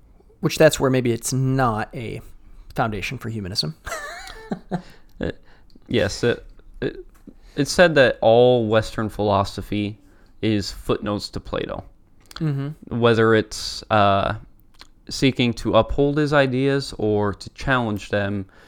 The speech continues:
Speaker 2: uh, a lot of the ideas viewed in Western philosophy have their roots in Plato.
Speaker 1: Right.
Speaker 2: But, uh, getting back on with the immortality of the soul, uh, he looked around at,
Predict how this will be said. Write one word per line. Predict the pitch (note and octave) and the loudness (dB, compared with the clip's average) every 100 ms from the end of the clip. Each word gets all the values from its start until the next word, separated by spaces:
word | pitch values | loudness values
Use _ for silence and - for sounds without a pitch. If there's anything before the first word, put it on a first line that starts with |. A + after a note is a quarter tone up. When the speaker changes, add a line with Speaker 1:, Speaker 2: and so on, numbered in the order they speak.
| - _ - - | -20 _ -20 -4
Speaker 2:
uh, | G2+ F#2+ F#2 - - - - | 0 0 0 -4 -8 -16 -6
a | A2 | 0
lot | B2 C#3+ | 4 4
of | B2 A#2 | 2 -2
the | A2+ | 0
ideas | A2 G#2+ G#2+ G#2 - - | 0 0 -2 -2 -8 -8
viewed | A2 A2 | -4 -2
in | G2 | -2
Western | G#2 G2 - | -4 -6 -8
philosophy | G2+ - - G#2+ - A2 | -10 -4 -4 -4 -6 -6
have | - - | -6 -8
their | - | -8
roots | - G2+ - - - | -8 -8 -10 -14 -12
in | E2 | -12
Plato. | F#2+ - - - - - | -12 -12 -12 -12 -16 -10
Speaker 1:
Right. | B2+ G#2+ E2 - _ _ - - - _ _ - | -8 -6 -8 -18 _ _ -20 -20 -20 _ _ -12
Speaker 2:
But, | - - - - _ - - | -12 -12 -20 -20 _ -20 -8
uh, | A2 A2 F#2+ F2+ G2 A2 - - | 0 2 2 0 -4 -10 -16 -4
getting | A#2+ C#3+ C3 | 0 2 2
back | B2+ B2 | 2 2
on | A2+ G2+ - | -2 -2 -4
with | A2+ A2 - | 0 0 2
the | G#2+ G2+ G2+ G2 - - | 2 2 0 -4 -14 -4
immortality | A#2+ A2 - A2 G#2+ G2+ | 0 0 2 2 4 0
of | F#2+ | -2
the | |
soul, | - - G#2 G2 G2 F#2+ - - - - - | -6 -2 0 2 0 -4 -14 -20 -20 -18 -2
uh, | G#2+ G2+ | 2 2
he | B2+ D#3+ | 2 2
looked | D3+ C#3+ | 2 -2
around | - A#2 B2 A2+ A2+ A2 | -6 -4 0 2 2 -2
at, | - G#2 G2+ | 0 0 -2